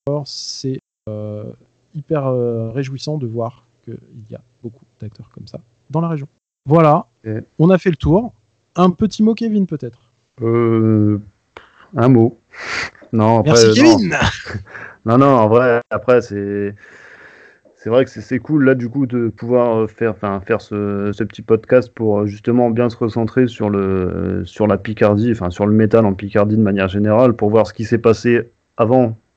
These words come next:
Speaker 2: enfin, plus ou moins avant que des fois que je sois né aussi, sur certains trucs. Et,
Speaker 1: Il
Speaker 2: euh,
Speaker 1: est né en
Speaker 2: sur, euh,
Speaker 1: deux mille trois, hein. Si vous
Speaker 2: Non, non,
Speaker 1: l'écoutez,
Speaker 2: non.
Speaker 1: il va vous dire qu'il est né avant-hier, hein.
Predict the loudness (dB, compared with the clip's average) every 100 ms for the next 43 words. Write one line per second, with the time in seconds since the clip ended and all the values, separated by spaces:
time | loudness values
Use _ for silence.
0 | -10 -8 -8 -6 -2 2 2 2 2 0
1 | 0 -2 0 0 2 0 -2 -6 -8 -8
2 | -10 -10 -8 -6 -8 -10 -20 -20 -20 -20
3 | -20 -20 -20 -20 _ 2 6 6 6 6
4 | 6 6 6 6 4 4 4 4 0 -8
5 | -18 _ _ -4 2 4 4 4 4 4
6 | 2 2 0 2 2 2 4 2 0 -4
7 | -8 -10